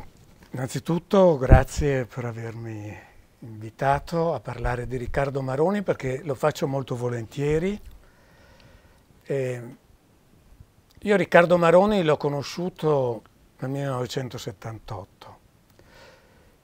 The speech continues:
Io lavoravo alla, come bibliotecario alla biblioteca di Brantonico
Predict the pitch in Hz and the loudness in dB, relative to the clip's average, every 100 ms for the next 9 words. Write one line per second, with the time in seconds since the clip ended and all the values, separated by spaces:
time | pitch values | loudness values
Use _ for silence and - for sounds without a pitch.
0 | - 147 143 127 139 139 139 127 120 120 | -2 2 2 2 2 2 2 0 -2 -2
1 | 117 127 127 127 123 131 - - 147 135 | -6 -8 -6 -8 -6 -6 -6 0 2 2
2 | 120 113 117 117 123 147 135 123 120 156 | 0 -8 -10 -8 -4 -4 -4 -6 -4 -4
3 | 175 185 170 175 185 208 214 | 0 4 4 4 -2 -6 -6